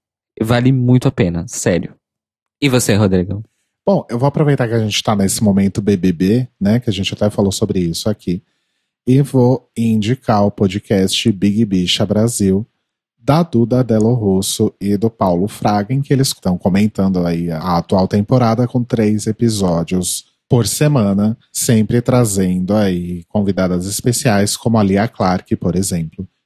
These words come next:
Speaker 2: que participou aí de dois episódios. Então, é divertido ver, né, gente comentando B B B, principalmente quando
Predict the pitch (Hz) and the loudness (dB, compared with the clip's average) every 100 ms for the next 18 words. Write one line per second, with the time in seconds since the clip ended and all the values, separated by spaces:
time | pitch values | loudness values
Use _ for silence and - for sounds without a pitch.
0 | _ - 92 92 90 - - 104 98 85 | _ -6 -2 -2 -2 -4 0 0 2 0
1 | 85 95 87 82 85 110 101 78 71 80 | -2 -2 -2 -4 -4 -4 -4 -4 -6 -8
2 | 98 104 147 160 196 _ _ 156 160 147 | -6 -2 2 2 0 _ _ -2 0 0
3 | 143 160 - 123 113 127 143 - _ 101 | -2 -2 0 0 0 0 -2 -6 _ -10
4 | 92 104 98 110 _ - 90 95 104 196 | -2 0 0 -2 _ -8 -2 0 0 -2
5 | - 196 98 - 196 180 190 98 180 92 | 0 -2 -2 -4 -4 -4 -2 -2 -2 0
6 | 90 104 101 101 - 127 - 156 123 110 | 0 0 0 -2 -2 -4 0 0 0 -2
7 | - 131 131 139 156 | -2 0 0 0 0